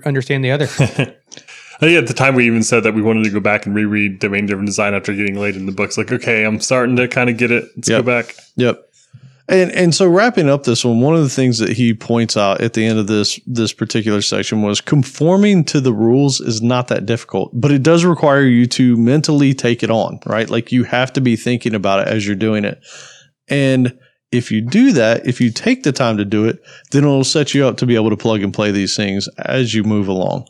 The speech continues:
Speaker 3: which may not sound like much until you decide that, hey, my site's slow because my database is slow and we need to be able to plug in something to make it faster, right? Like, having those separations can really pay off dividends in the future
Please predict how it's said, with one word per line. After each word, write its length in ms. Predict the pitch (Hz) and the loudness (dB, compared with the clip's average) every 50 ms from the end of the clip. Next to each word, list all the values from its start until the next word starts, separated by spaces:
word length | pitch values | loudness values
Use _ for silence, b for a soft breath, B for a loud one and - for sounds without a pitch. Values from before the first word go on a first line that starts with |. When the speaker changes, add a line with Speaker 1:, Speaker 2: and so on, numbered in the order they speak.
| _ | _
Speaker 3:
which 320 | - 135 139 120 - - - b b b b b b b b b b b _ _ _ _ _ - 123 | 0 0 0 0 -2 -6 -12 b b b b b b b b b b b _ _ _ _ _ -10 -4
may 200 | 135 160 202 247 | 0 0 2 2
not 200 | 269 262 180 131 | 2 2 2 0
sound 360 | - - - 135 156 185 202 | 0 0 0 2 2 2 2
like 160 | 208 208 208 | 2 0 2
much 340 | 202 208 214 226 214 - - | 2 2 2 2 2 0 -2
until 320 | - - 151 143 - 160 | -2 0 0 2 2 2
you 160 | 147 147 143 135 | 2 4 4 2
decide 460 | 131 123 - 135 127 127 127 120 117 | 2 2 2 2 2 2 2 2 2
that, 260 | 117 117 110 90 113 | 2 2 2 0 0
hey, 400 | 120 135 135 139 135 131 123 120 | 0 2 2 2 2 2 2 2
my 240 | 117 113 113 117 117 | 2 2 2 0 0
site's 400 | - - 120 120 123 120 120 - | 0 0 0 0 0 0 0 -2
slow 380 | - - 117 110 107 107 110 | -4 -2 -2 0 0 0 0
because 340 | 104 104 107 - 113 107 101 | 0 -2 -2 0 -2 -2 0
my 100 | 110 107 | 0 -2
database 560 | 104 110 117 117 110 101 101 104 104 98 - | 0 0 0 2 0 0 0 0 0 0 -2
is 80 | 101 98 | -4 -4
slow 560 | - - 110 107 104 104 104 104 101 104 110 - | -4 -2 -2 0 0 0 0 0 -2 -2 -4 -6
and 180 | - 107 107 104 | -4 -4 -2 -2
we 120 | 107 107 | -2 0
need 180 | 107 107 107 98 | 0 0 -2 -2
to 60 | 104 | -2
be 80 | 101 110 | -2 -2
able 160 | 107 98 104 | 0 0 -2
to 40 | 104 | -2
plug 260 | - - 110 107 101 | -2 -2 -2 0 0
in 120 | 104 101 | -2 -2
something 260 | 98 - 107 95 110 107 | -2 -4 -4 -4 -4 -4
to 80 | 101 | -2
make 200 | 95 98 92 - | -2 -4 -4 -4
it 100 | - - | -6 -6
faster, 480 | - 101 98 98 98 - 104 104 - - - | -4 -4 -4 -4 -6 -10 -12 -14 -14 -12 -6
right? 260 | 113 107 107 107 - - B B B B B B B | -4 -4 -2 -4 -6 -8 B B B B B B B
Like, 200 | 120 117 110 - | -4 -4 -4 -4
having 460 | - - 135 139 147 147 156 147 139 | -4 -2 0 2 2 2 2 2 2
those 240 | 135 131 123 117 - | 2 2 2 0 0
separations 840 | - 120 113 - 104 107 107 107 104 - 104 101 98 92 - - - _ _ _ _ _ _ _ _ _ _ _ _ _ | 0 -2 -2 -2 -2 0 0 0 -2 -2 -2 -4 -4 -4 -4 -6 -8 _ _ _ _ _ _ _ _ _ _ _ _ _
can 380 | - - 135 113 107 104 101 101 | -6 -2 -2 0 0 0 0 0
really 300 | 104 110 110 107 104 98 | 0 0 0 0 0 -2
pay 200 | - - 117 101 | -2 -2 -2 0
off 200 | 95 92 - - | 0 0 -2 -2
dividends 500 | - 101 92 101 87 98 95 92 90 92 | -4 -4 -4 -2 -4 -4 -4 -4 -4 -6
in 80 | 92 | -6
the 100 | 90 90 | -6 -6
future 480 | - - 101 98 - - - - - _ | -6 -6 -6 -6 -6 -8 -8 -10 -12 _